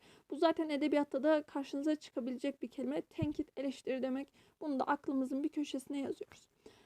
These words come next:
Yadsımak. Ee, da bizim üçüncü kelimemiz oluyor. Anlamına bakıyoruz. Yaptığı bir işi, söylediği sözü veya tanık olduğu bir şeyi yapmadığını, bilmediğini söylemek,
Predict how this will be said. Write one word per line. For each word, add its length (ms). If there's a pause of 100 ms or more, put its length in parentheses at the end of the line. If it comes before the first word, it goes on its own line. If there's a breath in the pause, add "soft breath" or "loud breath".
(280 soft breath)
Yadsımak. 920 (1160)
Ee, 380
da 180
bizim 300
üçüncü 380
kelimemiz 500
oluyor. 320
Anlamına 380
bakıyoruz. 480
Yaptığı 560
bir 140
işi, 320
söylediği 720
sözü 440 (340 loud breath)
veya 220
tanık 460
olduğu 360
bir 140
şeyi 320
yapmadığını, 840
bilmediğini 680
söylemek, 580